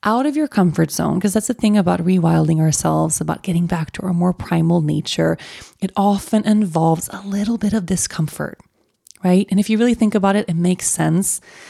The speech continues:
A lot of our comforts in our day-to-day life is what has disconnected us from nature.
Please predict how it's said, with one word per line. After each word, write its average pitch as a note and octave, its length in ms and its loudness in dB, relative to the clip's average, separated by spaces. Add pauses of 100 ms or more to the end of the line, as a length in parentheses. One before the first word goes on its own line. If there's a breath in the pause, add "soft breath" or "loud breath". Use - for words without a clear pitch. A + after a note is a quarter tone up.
(380 loud breath)
A F#3 80 -4
lot F3 200 2
of F3+ 160 2
our E3+ 320 0
comforts - 920 -2
in F3 260 2
our G3 160 4
day-to-day G3 540 0
life F#3+ 440 2 (380 loud breath)
is G#3+ 420 4
what F3 220 0
has F3 220 -2
disconnected D#3+ 680 -4
us D3+ 160 0
from D3 220 -6
nature. - 500 -8